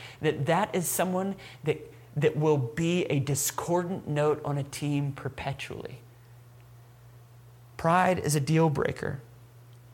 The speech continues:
In Patrick Lencioni's book, The Ideal Team Player, he says, "The ideal pl-, team player is hungry and humble and smart." And he says, "When you find someone that's really hungry and really smart, but they're not humble, beware."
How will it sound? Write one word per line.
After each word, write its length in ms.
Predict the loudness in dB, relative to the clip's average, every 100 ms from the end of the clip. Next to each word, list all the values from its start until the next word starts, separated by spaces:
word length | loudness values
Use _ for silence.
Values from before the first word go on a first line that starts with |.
| -20 -4
In 100 | 0
Patrick 320 | 6 6 4 2
Lencioni's 540 | 2 4 4 4 4
book, 240 | 4 4
The 80 | 4
Ideal 340 | 4 6 4 4
Team 340 | 2 0 0
Player, 320 | 4 4 4
he 120 | 2
says, 220 | 2 0 2
"The 120 | 4
ideal 320 | 4 4 2
pl-, 300 | 2 -2 -4
team 320 | -4 -4 -2
player 240 | 0 0 0
is 100 | -2
hungry 500 | -2 -2 0 -2 -2
and 100 | -6
humble 540 | -2 -2 0 0 -2 -6
and 140 | -8
smart." 520 | -6 -2 -2 -2 -6 -18 -18 -10
And 120 | -2
he 60 | -2
says, 200 | 0 0
"When 100 | 0
you 80 | -2
find 340 | 0 0 0
someone 280 | -2 -2 -2
that's 180 | -4 -4
really 280 | 0 0 0
hungry 420 | 0 0 -2 -2
and 160 | -2
really 180 | 0 0
smart, 460 | -2 -2 0 0 -2
but 100 | -4
they're 100 | -2
not 300 | -2 -2 -2
humble, 360 | -2 -2 -4
beware." 640 | -4 -2 -2 0 -2 -2